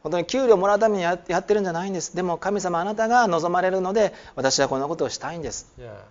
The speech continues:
Speaker 2: Another way that we can show love to God
Speaker 1: もう一つ、神様の愛を示す方法があります。
Speaker 2: Uh, we do this among humans.
Speaker 1: それは私たち人間同士の、え、関係の中において行われることです。
Speaker 2: Uh, and that is a handshake.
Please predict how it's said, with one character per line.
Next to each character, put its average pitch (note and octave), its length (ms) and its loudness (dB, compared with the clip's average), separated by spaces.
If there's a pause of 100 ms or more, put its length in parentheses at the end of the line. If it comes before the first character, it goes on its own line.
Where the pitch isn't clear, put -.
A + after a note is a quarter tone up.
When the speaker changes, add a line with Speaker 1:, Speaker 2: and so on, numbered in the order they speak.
(240)
Speaker 2:
Another D3 320 2
way F3+ 160 6
that G3 120 4
we F#3+ 100 -2
can G3 120 -4
show G3 280 0
love G3 280 2
to A#3 120 -4
God D3 380 0 (560)
Speaker 1:
も F#3 140 6
う - 20 4
一 A#3+ 160 10
つ、 C#3 280 6 (480)
神 D#3+ 220 2
様 C3 220 4
の D#3 280 8
愛 F3 220 6
を B2+ 60 4
示 C#3 260 2
す A2+ 80 2
方 A2+ 140 0
法 A#2 100 2
が A#2+ 80 4
あ A2 60 2
り F#2 80 -12
ま E2+ 100 -12
す。 C3 60 -4
Speaker 2:
Uh, B2+ 340 2
we C#3+ 140 -2
do D#3+ 160 0
this E3+ 280 0
among E3 220 0
humans. F#3 640 -2 (260)
Speaker 1:
そ - 140 0
れ F3+ 80 6
は G#3 200 12
私 D3 220 8
た D3 80 4
ち C3 100 -4
人 D#3+ 140 2
間 E3+ 160 6
同 G#3 140 10
士 D#3+ 100 2
の、 A#2 300 2
え、 B2 80 -6
関 C3+ 180 2
係 C3+ 120 4
の C3+ 40 2
中 D#3 220 2
に C3 100 -2
お C#3 80 4
い B2+ 60 2
て A2 80 -4
行 G#2+ 100 -2
わ C#3+ 220 0
れ A#2 80 0
る F#2+ 60 -6
こ F#2+ 80 -12
と - 40 -20
で D#3+ 180 0
す。 D#3 100 0
Speaker 2:
Uh, - 20 -2
and D3+ 120 -2
that D#3 200 2
is C#3 120 -2
a C3 40 -2
handshake. F3+ 600 -4